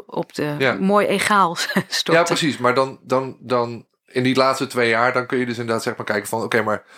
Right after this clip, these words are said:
Speaker 2: je hebt nu deze fundering gelegd. Welke kant wil je op? En wat
Speaker 1: Ja.
Speaker 2: vind je interessant? Wat vind je
Speaker 1: Ja.
Speaker 2: leuk? En wil je dan inderdaad iets heel specifieks doen? Prima.
Speaker 1: Ja.
Speaker 2: Of wil je heel veelzijdig zijn?
Speaker 1: Ja.
Speaker 2: Is ook prima."
Speaker 1: Ja, en dat is tijdens je master kun je er nog, he-, nog
Speaker 2: Ja.
Speaker 1: veel meer uitdiepen.
Speaker 2: Maar ik heb dus het idee dat,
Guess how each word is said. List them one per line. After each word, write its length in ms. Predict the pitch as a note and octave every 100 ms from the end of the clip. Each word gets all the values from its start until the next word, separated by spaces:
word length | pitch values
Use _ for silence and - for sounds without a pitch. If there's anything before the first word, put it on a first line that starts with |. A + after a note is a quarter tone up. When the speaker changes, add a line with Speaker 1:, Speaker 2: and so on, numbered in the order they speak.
| - - _
Speaker 2:
je 100 | B2
hebt 180 | C3 C3
nu 240 | A#2+ G#2 -
deze 600 | A2 B2 A#2+ G#2+ G2 G2
fundering 420 | - B2 B2 A2+ G#2
gelegd. 340 | A2 C#3 - - - -
Welke 280 | A#2+ B2 A#2+
kant 220 | D3 D#3
wil 200 | B2+ G2+
je 100 | F#2+
op? 240 | F2 A2 A#2+
En 80 | G#2+
wat 80 | G#2+
Speaker 1:
Ja. 60 |
Speaker 2:
vind 160 | - A#2+
je 60 | F#2
interessant? 360 | G#2+ A#2 A#2+
Wat 140 | A#2 -
vind 160 | A2+
je 40 | A#2
Speaker 1:
Ja. 40 |
Speaker 2:
leuk? 180 | C3+ A2
En 100 | G2+
wil 100 | A#2
je 100 | B2+
dan 160 | G#2 G#2
inderdaad 400 | G2+ G2+ G2+ - - - - _
iets 140 | B2
heel 140 | C3 B2
specifieks 540 | - A#2+ G2+ - D3+
doen? 220 | A#2 A#2
Prima. 520 | - D3 D3+ G2+ C3 F#3
Speaker 1:
Ja. 120 | F#3+ -
Speaker 2:
Of 140 | C3+
wil 120 | B2+
je 100 | A#2+
heel 200 | G#2+ A#2
veelzijdig 460 | A2 A2 B2 C3 A#2+
zijn? 360 | G#2+ G#2 B2+ -
Speaker 1:
Ja. 180 | G3+ -
Speaker 2:
Is 220 | A#2+ -
ook 180 | D3+ -
prima." 180 | A3 G#3
Speaker 1:
Ja, 140 | G2
en 100 | F#3+
dat 180 | G#3 G3+
is 120 | G3+
tijdens 300 | - F3+ F3
je 80 | F3
master 400 | F3 F#3+ B3+ -
kun 100 | C4+
je 60 | C#4
er 60 |
nog, 160 | C4+ C4+
he-, 400 | A3 C4 C#4 B3+
nog 160 | - B3
Speaker 2:
Ja. 200 | C#4 F#3+
Speaker 1:
veel 340 | - D4 C#4+
meer 220 | G#3+ A3+
uitdiepen. 260 | E3+ B2 C#3+
Speaker 2:
Maar 100 | C3+
ik 60 | D3
heb 120 | D#3
dus 100 | D3
het 140 | D#3
idee 260 | D3+ D3 D3+
dat, 140 | C#3